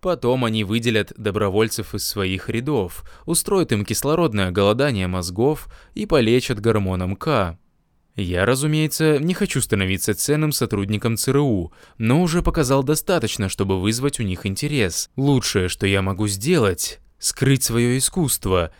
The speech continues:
и на этот вопрос ответить неверно. Я предлагаю неудачный способ действий, и Клозен разочарован. Тем не менее, мы продолжаем. Я теперь думаю над сценариями дольше,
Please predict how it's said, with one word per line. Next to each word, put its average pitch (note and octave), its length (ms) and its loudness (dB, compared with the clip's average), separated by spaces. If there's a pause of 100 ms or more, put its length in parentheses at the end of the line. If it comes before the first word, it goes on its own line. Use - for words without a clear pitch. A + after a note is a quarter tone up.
(120)
и G#2 120 -2
на F#2+ 80 0
этот G2 300 0
вопрос C#3 500 2
ответить B2 640 -2
неверно. A2 840 -2 (540)
Я D3 280 -2
предлагаю G2+ 680 2
неудачный G#2+ 680 0
способ F2+ 420 -4
действий, F#2 720 -2 (160)
и E3+ 160 -4
Клозен G#2+ 560 2
разочарован. G2+ 1040 0 (420)
Тем D#3+ 300 2
не G#2 100 4
менее, F#2+ 440 0
мы F#2 180 -2
продолжаем. F#2 880 0 (460)
Я F3 260 0
теперь C3 320 0
думаю A#2 340 4
над G#2+ 200 2
сценариями E2+ 720 0
дольше, F#2+ 680 0